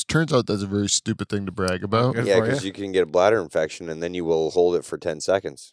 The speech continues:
Speaker 1: <clears throat> Yeah, it's not even about that. It's not even about bladder infection, but it's about, I found out now you can distend your bladder so that you now have this giant bladder,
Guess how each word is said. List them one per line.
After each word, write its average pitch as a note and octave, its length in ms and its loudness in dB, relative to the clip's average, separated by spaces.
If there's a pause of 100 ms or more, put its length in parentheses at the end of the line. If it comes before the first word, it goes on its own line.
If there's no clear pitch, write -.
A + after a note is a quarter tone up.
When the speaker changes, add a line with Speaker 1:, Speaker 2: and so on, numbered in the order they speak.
(160)
Speaker 1:
<clears throat> - 160 -20 (340)
Yeah, A2+ 120 4
it's A#2 120 -2
not C#3+ 140 6
even F3 140 2
about B2+ 480 4
that. B2 180 2
It's A#2+ 180 -4
not C#3+ 120 -2
even E3 120 0
about C3+ 200 2
bladder A#2+ 260 6
infection, C#3+ 460 -2
but G#2+ 120 2
it's G#2 140 -2
about, G#2 320 2 (720)
I A#2 160 2
found C3+ 320 4
out A#2+ 100 4
now B2 180 2
you B2+ 140 2
can A2 160 -4
distend B2+ 720 2
your A#2+ 160 8
bladder F2+ 680 -4 (440)
so - 180 -2
that A2 160 4
you A2+ 120 0
now B2 280 0
have B2+ 120 0
this A2 180 0
giant A2 440 -2 (120)
bladder, A2+ 460 0